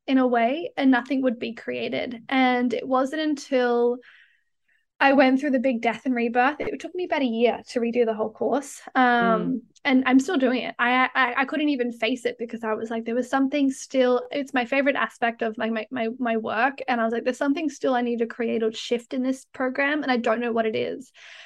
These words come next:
Speaker 1: And when I just finally relaxed and released it, and I'm like, "It'll come to me." Like, I, I know, I trust, and I really know that it will flow. When I ha-, what the, what the aspect was, was death and rebirth.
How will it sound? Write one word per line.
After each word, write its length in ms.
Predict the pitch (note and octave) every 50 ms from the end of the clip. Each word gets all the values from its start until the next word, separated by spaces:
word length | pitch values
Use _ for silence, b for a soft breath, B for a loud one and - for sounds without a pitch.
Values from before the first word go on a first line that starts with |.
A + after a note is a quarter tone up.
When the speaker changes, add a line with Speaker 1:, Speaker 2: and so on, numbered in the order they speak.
| B B B B B
Speaker 1:
And 160 | - C#4+ C#4 C4+
when 100 | C#4+ D4+
I 80 | E4
just 240 | F4+ F#4 - - -
finally 340 | - C4+ B3+ B3+ B3+ C4 B3+
relaxed 560 | A3 A3+ A3 G#3+ A3+ G#3+ A3 A#3 - - -
and 160 | B3+ A#3 A#3
released 460 | A3 A3 A3+ B3 B3 A#3+ A#3+ - -
it, 80 | D4+ D4
and 100 | - -
I'm 80 | B3+ B3
like, 140 | A#3+ -
"It'll 180 | - - D4 D#4+
come 220 | D#4+ - A#3+ A#3
to 140 | A3+ A#3 B3
me." 180 | A#3 G#3+ A3 A3
Like, 220 | A#3+ A3+ A3 - - - -
I, 280 | - - - - - - -
I 100 | D4 C#4+
know, 260 | C4+ C4+ C4+ C4 C4
I 140 | B3+ A#3+ A#3+
trust, 460 | B3 - A3 G#3 B3 C4+ - - -
and 120 | C4 A#3+
I 100 | A3+ A#3
really 260 | A3+ A3+ A#3 A3+ A#3 A3+
know 160 | A#3 A3 A3
that 120 | A3 A3
it 100 | A#3 -
will 460 | - B3+ - B2 - B2+ - - - -
flow. 440 | _ - B3 A3 G#3+ A3+ B3 D4 D4
When 140 | C4 C4+ C4
I 80 | C4
ha-, 460 | B3+ - - - - _ _ - - - -
what 240 | F4+ C4+ C#4 C#4+ -
the, 100 | C#4+ C#4
what 200 | - B3 C#4 C4+
the 120 | - - C#4
aspect 380 | D#4 - - - B3+ B3+ B3+
was, 180 | - A#3 A3+ A#3
was 140 | A#3+ A#3 A#3
death 200 | - A#3+ - -
and 100 | B3 A#3 A#3
rebirth. 380 | A3 G#3+ A3 - A#2+ - A3+